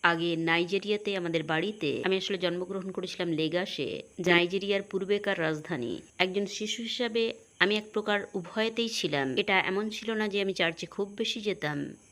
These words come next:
কিন্তু কখনো কখনো শুক্রবারে একজন ছোট্ট বালিকা হিসাবে আমাকে কোথাও রেখে যাওয়ার স্থান না পেলে আমাকে মম সঙ্গী করে নিয়ে মসজিদে যেতেন।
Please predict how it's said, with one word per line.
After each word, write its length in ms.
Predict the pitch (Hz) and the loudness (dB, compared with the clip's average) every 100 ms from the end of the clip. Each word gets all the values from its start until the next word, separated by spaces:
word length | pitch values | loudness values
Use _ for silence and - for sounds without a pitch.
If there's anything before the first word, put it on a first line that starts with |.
| _ _ | _ _
কিন্তু 180 | 208 185 185 | -2 2 2
কখনো 300 | 180 208 214 | 2 0 -4
কখনো 340 | 208 208 208 | -4 -4 -6
শুক্রবারে 840 | - 220 - 233 220 196 127 110 - _ _ | -4 -8 -4 -2 2 2 0 -2 -6 _ _
একজন 240 | 190 185 196 | -2 0 -4
ছোট্ট 300 | 214 214 202 | -6 -6 0
বালিকা 360 | 185 190 208 | 2 2 0
হিসাবে 360 | 220 220 220 214 | -2 -2 -2 0
আমাকে 240 | 196 190 | 0 -2
কোথাও 320 | 180 175 185 | -4 -4 -2
রেখে 260 | 170 170 196 | -2 -2 -4
যাওয়ার 280 | 202 202 202 | -2 -2 -2
স্থান 300 | - - 180 | -6 -4 0
না 260 | 170 165 175 | 0 -2 -2
পেলে 380 | 233 202 156 151 - - - - - | -2 -2 -4 -8 -14 -20 -20 -14 -2
আমাকে 300 | 190 196 190 | -2 -2 -2
মম 180 | 190 185 | 0 -2
সঙ্গী 360 | - 190 196 202 | -2 0 0 -2
করে 200 | 196 190 | 0 2
নিয়ে 180 | 185 | 2
মসজিদে 520 | 190 185 180 - 160 151 | 2 0 -2 -6 -6 -4
যেতেন। 440 | 147 - 120 | -2 -2 -4